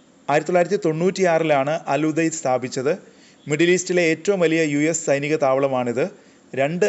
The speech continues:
ഹെക്ടർ, അതായത് അറുപത് ഏക്കർ വിസ്തൃതിയിലുള്ള ഈ ബേസിന് ഏകദേശം നൂറ് വിമാനങ്ങളും ഡ്രോണുകളും ഉൾക്കൊള്ളാൻ കഴിയും. ഏകദേശം പതിനായിരം സൈനികരെ ഉൾക്കൊള്ളുന്ന ഈ ബേസ് യു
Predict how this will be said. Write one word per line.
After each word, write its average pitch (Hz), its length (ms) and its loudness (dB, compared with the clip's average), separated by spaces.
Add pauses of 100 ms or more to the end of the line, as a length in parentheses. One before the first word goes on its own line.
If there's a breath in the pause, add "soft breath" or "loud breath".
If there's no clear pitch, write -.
(120)
ഹെക്ടർ, 139 380 -2
അതായത് 139 380 0 (140)
അറുപത് 156 340 0
ഏക്കർ 143 280 0
വിസ്തൃതിയിലുള്ള 139 640 -2 (200)
ഈ 139 140 -6
ബേസിന് 131 480 -2 (480 loud breath)
ഏകദേശം 160 440 0
നൂറ് 175 260 2
വിമാനങ്ങളും 147 600 -2 (240)
ഡ്രോണുകളും 156 600 -2
ഉൾക്കൊള്ളാൻ 139 440 -2
കഴിയും. 123 320 -4 (480 loud breath)
ഏകദേശം 170 420 0
പതിനായിരം 170 600 2
സൈനികരെ 151 460 -2
ഉൾക്കൊള്ളുന്ന 147 500 -2 (100)
ഈ 135 120 -2
ബേസ് 123 400 -2 (460 loud breath)
യു 143 140 2